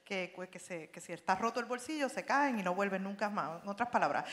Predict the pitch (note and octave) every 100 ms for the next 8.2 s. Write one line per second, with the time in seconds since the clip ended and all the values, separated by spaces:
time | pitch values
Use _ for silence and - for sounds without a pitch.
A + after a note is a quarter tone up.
0 | - - G3 G#3+ C4+ - D#4+ C#4+ G3+ F#3+
1 | F3 A3 A3 F#3 - D#3 D3 E3+ - E3
2 | - A3 D4+ D#4 C4+ C4+ C#4 A#3 A#3+ B3
3 | B3 F#3 - G3+ F#3+ C4 C#4 G3 F3 F#3
4 | A#3 C4 C4+ C#4 C#4 G3+ A3+ - - -
5 | G3 G3+ A3+ A#3+ C4 C4 C4 A#3 G#3 G3+
6 | G#3+ - - - F#3 F#3 F#3+ B3 - A#3+
7 | C#4 A#3 E3+ E3 A#3 C#4+ C#4+ B3 B3+ -
8 | G#3 G#3